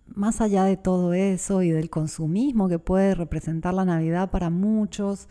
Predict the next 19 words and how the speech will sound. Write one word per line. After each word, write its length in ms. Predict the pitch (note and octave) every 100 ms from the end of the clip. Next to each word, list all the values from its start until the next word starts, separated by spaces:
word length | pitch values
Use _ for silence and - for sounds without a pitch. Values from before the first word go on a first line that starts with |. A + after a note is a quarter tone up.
| - - - - -
este, 500 | F#3 E3+ - F#3 G3+
es 140 | -
un 80 | G#3
momento 360 | F#3+ F#3+ G3
sagrado 920 | F#3+ E3+ E3+ F3+ G3+ F#3+ F3 E3 D#3 - - - -
que, 540 | F3+ F3 E3+ E3+ D#3 - - - - -
que 120 | F3
nos 260 | F3 F3 F3+
da 300 | F#3+ F#3 F3+
el 160 | F3+
tiempo 680 | - A3 G3+ F3 D#3+ D#3+ D#3 - - - - - _
y, 540 | E3 E3 E3 D#3+ D#3+ D#3+
mm, 640 | E3 D#3+ D#3+ D#3+ - - - - _
poder 300 | F#3 F#3 F#3+
de-, 180 | F#3 E3+ -
festejar 540 | - F3+ - E3+ F#3 F#3
una 180 | F#3 F3+
Navidad 380 | F3 E3 F3
más 500 | F#3+ G3 F#3+ F#3 -